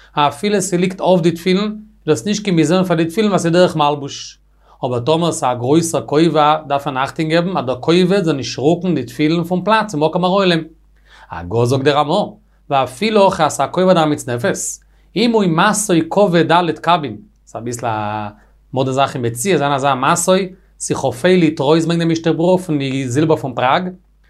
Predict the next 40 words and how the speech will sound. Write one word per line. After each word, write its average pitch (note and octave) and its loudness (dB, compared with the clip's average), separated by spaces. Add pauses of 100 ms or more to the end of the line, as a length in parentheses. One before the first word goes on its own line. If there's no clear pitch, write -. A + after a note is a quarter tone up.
(280)
און E3+ 6
לית C3+ -2
אונזערע E3+ 4
שיעורים E3 2
מיט D#3+ -2
חזון C#3+ -2
איש, - -2
איז C3+ -8
דאס B2 -6
ניין D#3 0
פסיק D#3 -2
זעקס D#3 0
ליטר, F3 2
לית D3+ 2
רב D3 -4
חיים D#3+ -2
נאר E3+ 2
דאס D#3+ -2
פינף F3 -2
מיט D3+ -2
א - 4
האלבן D#3 2
ליטר, D3+ -2 (120)
פארשטייט D3 -4
זיך C#3+ -6
אין C#3+ -2
נפח D3+ -2
אלעס, A#2+ -2
נישט - -6
אין B2+ -6
משקל. A2+ -6
און F#3 -2 (680)
טאמאר D3 0
עס B2 -4
א C#3+ 2
גרויסער D3+ 0
מצנפת, C#3 -2
א C3+ 2
גרויסער D3 0
כובע, D#3+ 0